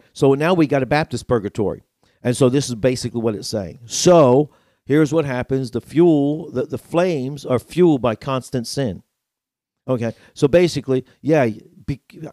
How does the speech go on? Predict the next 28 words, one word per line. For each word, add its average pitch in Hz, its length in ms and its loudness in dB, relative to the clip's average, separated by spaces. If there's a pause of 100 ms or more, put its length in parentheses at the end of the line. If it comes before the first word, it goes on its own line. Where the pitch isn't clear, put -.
(540)
so 156 160 4
the 151 100 0
idea, 156 520 0
the 135 120 0
thinking 156 540 -2
is, 120 380 -4
the 123 100 -6
Calvinistic 165 680 -6
screwed 160 340 4
up 156 140 2
thinking 113 400 -4 (340)
is, 104 360 2 (360)
"Well, 135 460 4
because 120 380 0
you're 135 100 0
gonna 117 160 -2
continue 127 460 -2
to 156 100 -10
sin 156 380 2
in 123 220 -4
hell, 123 580 -2
you're 117 140 -2
gonna 117 200 -4
continue 117 440 -4
to - 20 -2
have 120 140 -8
to 110 100 -8
pay 143 500 -2